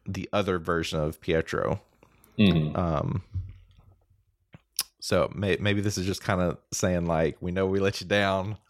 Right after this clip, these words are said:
Speaker 2: Yeah, well, so when they said, uh, they were going to see Selby. So
Speaker 1: Mm-hmm.
Speaker 2: in the comics, I think Selby's only in, like, two comics.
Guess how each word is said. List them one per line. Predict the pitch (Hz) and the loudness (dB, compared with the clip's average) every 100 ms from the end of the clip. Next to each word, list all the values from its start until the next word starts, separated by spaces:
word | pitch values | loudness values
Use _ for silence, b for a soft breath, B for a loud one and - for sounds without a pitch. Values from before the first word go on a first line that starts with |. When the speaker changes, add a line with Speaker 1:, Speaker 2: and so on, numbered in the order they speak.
| _ - _ _ 285 | _ -20 _ _ -8
Speaker 2:
Yeah, | 160 180 196 117 | 2 4 6 4
well, | 113 151 156 143 | 2 2 0 -2
so | - 160 151 | 0 2 4
when | 151 | 4
they | 151 139 | 2 2
said, | - 143 151 | 4 4 4
uh, | 143 117 110 104 - - - - _ _ _ _ _ _ 120 | 4 6 6 4 0 -10 -20 -20 _ _ _ _ _ _ 2
they | 123 | 4
were | 123 | 4
going | 120 120 | 2 0
to | 120 | 0
see | - 110 | 0 0
Selby. | - 98 90 73 - _ _ _ _ | 2 2 2 -4 -14 _ _ _ _
So | - 120 113 | 0 4 4
Speaker 1:
Mm-hmm. | 110 | 4
Speaker 2:
in | 110 | 2
the | 104 | 0
comics, | - 151 147 143 - - - | 0 2 2 -2 -4 -6 -2
I | |
think | 139 127 | -2 0
Selby's | 143 135 127 113 | 2 2 2 0
only | 117 104 | 0 0
in, | 101 | 2
like, | 87 80 - | 0 0 -4
two | - 95 82 - | 0 2 0 2
comics. | 82 - - - - | 2 2 -8 -14 -16